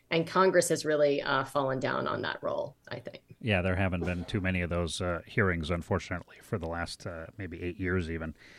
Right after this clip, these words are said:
Speaker 2: Uh, so, Lizzie, you, you were a career diplomat with the U S Department of State until December of twenty seventeen, uh, when you resigned in protest over the Trump administration's neglect for diplomacy. And Rex Tillerson was Secretary of State during that early period,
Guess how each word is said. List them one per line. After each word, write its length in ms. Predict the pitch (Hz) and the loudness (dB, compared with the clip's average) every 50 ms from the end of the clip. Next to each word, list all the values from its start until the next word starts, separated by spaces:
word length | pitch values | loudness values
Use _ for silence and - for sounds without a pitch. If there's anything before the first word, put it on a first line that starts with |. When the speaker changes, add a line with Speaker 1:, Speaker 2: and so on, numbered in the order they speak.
| - - - - - | -20 -20 -20 -6 2
Speaker 2:
Uh, 240 | 139 131 131 131 - | 4 6 6 6 4
so, 440 | 120 - - 147 135 135 135 - - - | 4 6 8 8 10 8 6 4 0 -2
Lizzie, 340 | - 151 156 160 151 160 | 4 6 6 8 8 8
you, 160 | 139 143 156 160 | 8 8 6 6
you 180 | - 147 170 | 6 8 10
were 140 | 170 147 127 | 10 10 10
a 60 | 113 | 8
career 400 | - - - - 139 123 123 123 | 6 2 4 6 8 8 8 8
diplomat 500 | 98 107 101 - - 104 98 92 95 - - | 6 4 2 4 2 0 2 2 0 0 -2
with 140 | - 98 - | -6 -4 -2
the 80 | 104 | 0
U 120 | 95 95 95 | 2 2 2
S 80 | 92 | 2
Department 400 | - - - 104 95 - - - | 0 -2 -2 -2 -2 -2 -6 -10
of 80 | - 92 | -8 -8
State 340 | - - 131 131 139 143 - _ | -2 4 4 4 4 4 0 _
until 320 | 113 101 95 - 117 107 98 | -4 -4 -2 0 0 0 2
December 580 | 90 98 - - 110 104 95 104 98 92 101 - | 0 -2 0 2 0 2 4 4 2 2 2 0
of 140 | - 107 92 | -4 -4 -4
twenty 240 | - - 101 92 87 | -2 -4 -2 -2 -2
seventeen, 560 | - - 92 82 85 82 78 - 80 - - - _ _ - - - - - - _ _ _ - | -2 -2 -4 -2 -2 -4 -6 -8 -12 -12 -14 -20 _ _ -20 -20 -20 -20 -20 -20 _ _ _ 4
uh, 340 | 120 107 104 107 104 104 104 | 6 8 8 10 8 6 4
when 260 | - 135 120 113 113 113 | 2 4 6 8 8 10
you 140 | 120 131 | 10 10
resigned 500 | 131 123 127 113 101 117 117 117 120 117 | 10 10 10 10 10 10 8 10 10 8
in 140 | 113 113 104 | 8 6 6
protest 460 | - - 120 110 - 117 107 98 - | 6 6 6 6 8 6 4 4 4
over 160 | 113 101 101 95 | 2 2 4 2
the 80 | 95 | 2
Trump 200 | - - 104 90 | 2 2 2 2
administration's 720 | 107 95 98 98 92 - - 104 92 90 - 104 87 80 80 | 2 0 2 0 0 0 0 0 0 0 0 -4 -4 -4 -2
neglect 440 | 90 92 90 - 101 90 90 - | -4 -4 -2 0 0 0 0 -4
for 160 | - - 104 90 | -6 -6 -6 -4
diplomacy. 560 | - 85 - - 101 85 87 82 - - 185 | -4 -6 -6 -6 -8 -6 -6 -8 -6 -6 -2
And 100 | 185 202 | 4 6
Rex 220 | - 143 - - | 6 6 6 2
Tillerson 540 | - - 143 135 135 127 - - 143 135 127 | 2 4 6 6 6 4 4 2 2 4 4
was 120 | 113 101 | 2 2
Secretary 360 | - - 120 - - 123 113 98 | 2 0 -2 -2 2 2 2 2
of 40 | |
State 380 | - - - 117 127 - - - | 0 0 0 0 0 0 -4 -4
during 180 | - 123 127 127 | -2 0 0 2
that 140 | 127 127 - - _ _ - _ | 0 -2 -4 -6 _ _ -14 _
early 240 | - 135 127 135 127 | -2 0 2 2 0
period, 440 | - - 143 135 139 143 143 135 | 0 2 2 4 4 2 2 -2